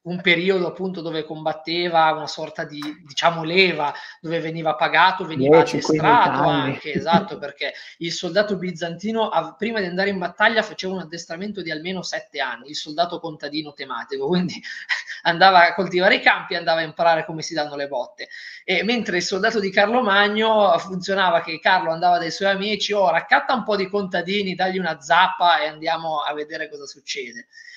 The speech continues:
Speaker 1: E
Speaker 2: Infatti.
Speaker 1: e infatti appunto le, gli eserciti di Carolingi sono molto, molto di dimensioni ridotte. Eh, se facciamo un esempio, Costantinopoli ai tempi del settecentodiciassette aveva forse ancora centomila abitanti, forse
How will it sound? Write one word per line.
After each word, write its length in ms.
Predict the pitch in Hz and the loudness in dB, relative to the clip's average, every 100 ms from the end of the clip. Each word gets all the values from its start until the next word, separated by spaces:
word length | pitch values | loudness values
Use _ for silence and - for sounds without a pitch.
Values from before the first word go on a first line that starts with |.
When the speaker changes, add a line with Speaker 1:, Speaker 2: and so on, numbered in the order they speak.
| - _ | -20 _
Speaker 1:
E 360 | 190 180 170 160 | -2 0 0 0
Speaker 2:
Infatti. 260 | 156 156 - | 2 0 0
Speaker 1:
e 120 | 185 | -2
infatti 400 | 190 185 190 247 | 0 0 2 4
appunto 800 | 208 170 170 165 151 139 131 127 - - | 2 0 -8 -4 -2 0 -2 -6 -12 -10
le, 240 | 156 156 147 147 139 | -6 -6 -8 -18 -14
gli 100 | 147 | -10
eserciti 460 | 156 165 165 - 170 | -4 -2 -4 -8 -10
di 280 | 160 147 143 | -8 -8 -4
Carolingi 540 | 156 156 165 190 214 | -2 -2 -2 -4 -4
sono 560 | 214 151 135 131 120 - | -6 -8 -10 -10 -14 -10
molto, 320 | 165 170 160 | -8 -8 -8
molto 540 | 151 170 - 185 165 147 | -8 -8 -2 0 0 -2
di 120 | 147 | -6
dimensioni 520 | 143 139 135 165 151 | -10 -10 -10 -10 -10
ridotte. 500 | 135 165 - - - - - - | -8 -6 -6 -10 -18 -14 -14 -8
Eh, 260 | - 117 - | 0 0 2
se 220 | - 185 | 4 4
facciamo 400 | 175 156 185 185 | 4 4 4 6
un 80 | 180 | 4
esempio, 520 | 175 196 156 139 135 | 6 6 6 -2 -6
Costantinopoli 880 | 175 165 185 180 175 190 190 175 160 | -6 -2 0 -2 -2 2 4 4 0
ai 100 | 151 | -2
tempi 320 | 180 180 175 | -2 -2 -2
del 240 | 160 151 147 | -2 -2 -4
settecentodiciassette 1200 | 151 160 160 180 185 160 151 156 - 202 185 - | -6 -8 -8 -6 -6 -8 -8 -6 -2 0 0 -2
aveva 300 | 160 170 160 | -4 -2 -2
forse 680 | - 214 202 165 139 - 151 | 2 6 6 4 -4 -4 -4
ancora 540 | 156 - 185 180 160 | -4 -6 0 2 2
centomila 640 | - 165 160 156 160 160 | 0 -4 -6 -8 -6 -4
abitanti, 640 | 151 143 175 165 151 139 143 | -4 -4 -2 0 -2 -10 -16
forse 500 | 156 160 - 147 | -12 -10 -8 -8